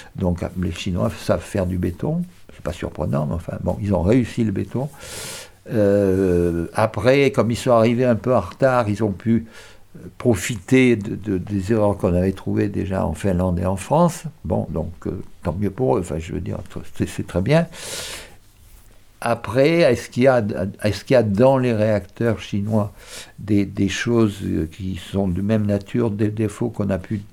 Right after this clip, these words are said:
dénoncer sur, sur le, les réac-, le réacteur français du type, euh,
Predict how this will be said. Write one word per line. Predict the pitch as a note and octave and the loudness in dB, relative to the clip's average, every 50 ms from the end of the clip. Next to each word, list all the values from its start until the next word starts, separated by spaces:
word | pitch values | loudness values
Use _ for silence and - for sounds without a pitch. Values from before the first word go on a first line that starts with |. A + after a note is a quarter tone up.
| _ _ - | _ _ -12
dénoncer | E3 D#3 C#3 A#2+ A2+ A2 G#2+ G2+ F#2+ - - - A#2 A2+ | -6 0 0 2 2 2 -2 -4 -4 -6 -4 -2 -2 -2
sur, | A2 - - - G#2 G2+ G2 - - - - - - - - - - | -2 -4 -8 -8 -6 -6 -8 -8 -16 -18 -18 -16 -18 -18 -20 -20 -20
sur | - - - - - - G2+ G2 A2 | -20 -18 -18 -14 -8 -4 -4 -2 0
le, | G#2+ G2 G2 F#2+ F2+ F#2 - - | 0 -2 0 -2 -2 -2 -2 -4
les | A2+ A#2+ | -4 -2
réac-, | G2 G2 G#2 G2 F#2 - | 0 0 0 0 -2 -4
le | - G2+ F#2 | -4 -2 0
réacteur | F2+ G2+ G2+ F#2 F2 - - G2+ F2 | 0 0 0 -2 -2 -2 -2 -4 -4
français | - - G2 F2+ F2 - - A2 A2 | -2 -4 -4 -4 -4 -4 -2 -2 -2
du | G2+ G2+ F#2+ F#2 | -2 -4 -6 -8
type, | - - A#2 G#2 - - - | -4 -4 -4 -4 -2 -2 0
euh, | G2+ F2+ | 0 0